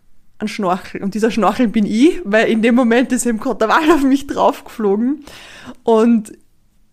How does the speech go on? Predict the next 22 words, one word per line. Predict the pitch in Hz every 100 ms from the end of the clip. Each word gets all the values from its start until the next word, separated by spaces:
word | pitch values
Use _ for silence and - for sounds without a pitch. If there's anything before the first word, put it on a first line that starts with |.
| _
es | 226 -
ist | 247 -
so | 247 330
skurril, | 330 - 311 285 269 294 339 311 330 311
dass, | 269 -
dass | - 240 -
man, | 226 220 214 208 - - -
dass | 240 240
sowas | 262 240 320
passiert. | - 254 - - 285 311 285 381 - - - - - -
Und | 220 214
das, | 233 - -
äh, | -
war | 208 202 196 196 180 - _ _ - _ _ _ _ _ _ 202 196
einfach, | 208 233 233 220
es | 208
ist | 202
nur | 214
immer | 208 202
total, | 190 202 175 180 - -
total | 208 190 180
bizarr. | 214 196 - 170 180 233 285